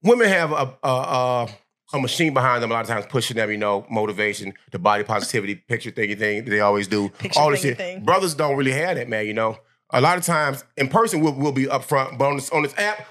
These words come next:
Speaker 1: we gotta look a certain way. We have a certain persona, so we ain't finna heart and show big love like that. You gotta be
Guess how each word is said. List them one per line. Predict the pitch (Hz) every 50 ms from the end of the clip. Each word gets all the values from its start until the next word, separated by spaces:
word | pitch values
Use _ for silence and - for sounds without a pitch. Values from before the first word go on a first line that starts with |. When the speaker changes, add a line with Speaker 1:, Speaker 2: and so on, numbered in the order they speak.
| - -
Speaker 1:
we | 160
gotta | 160 165 143 139
look | 156 143
a | 135
certain | - 147 131 117 135
way. | 143 120 110
We | 127
have | 135 120
a | 107
certain | 139 120
persona, | 110 - - 151 175 -
so | - 113
we | 139 160
ain't | 147 135
finna | 135 120
heart | 107 156 151 139 - - - - - -
and | 120 113
show | - 143 127
big | 117 120 127 120
love | 123 127 117 107
like | 104 104
that. | 117 -
You | - 180
gotta | 185 170 156 143
be | 135 120